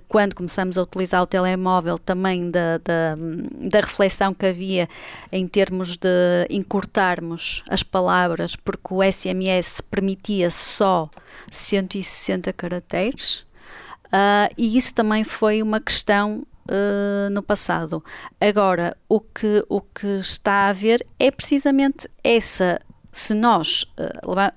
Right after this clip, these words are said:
se, vamos lá ver, se nós treinamos o nosso corpo num ginásio,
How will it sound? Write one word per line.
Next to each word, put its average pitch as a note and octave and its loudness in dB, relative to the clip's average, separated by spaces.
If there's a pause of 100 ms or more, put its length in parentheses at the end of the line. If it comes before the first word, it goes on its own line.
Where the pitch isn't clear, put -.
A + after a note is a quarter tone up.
se, - -4
vamos G3 -2
lá G3+ 2
ver, E3+ -2
se - -2
nós A3+ 0 (360)
treinamos G#3+ 2
o G3 -2
nosso G3 0
corpo F3 -2
num G3 0
ginásio, F3+ -2